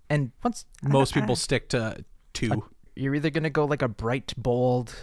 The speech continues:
Speaker 1: color in the, the red, the yellow, or the blue, or you're gonna just go with one of the muted earth tones, white, black, or gray.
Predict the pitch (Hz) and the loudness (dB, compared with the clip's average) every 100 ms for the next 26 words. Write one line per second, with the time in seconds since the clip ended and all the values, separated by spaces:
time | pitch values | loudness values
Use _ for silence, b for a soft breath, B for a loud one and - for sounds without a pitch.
0 | - - 135 131 127 123 120 117 113 113 | -12 0 4 4 4 4 2 2 2 0
1 | 107 113 117 123 110 120 117 117 117 113 | 0 -2 0 0 -2 -2 -2 0 0 -2
2 | 101 131 262 254 _ B B - 139 147 | 0 2 2 0 _ B B -2 0 2
3 | 151 151 143 143 - 135 147 - 143 127 | 2 2 0 0 0 0 0 2 0 2
4 | 127 131 139 120 131 127 - 135 127 123 | 2 2 2 2 0 -4 -4 -2 0 0
5 | 117 123 113 - 113 107 - 101 - 87 | -2 -2 -4 -2 -4 -4 -4 -10 -8 -10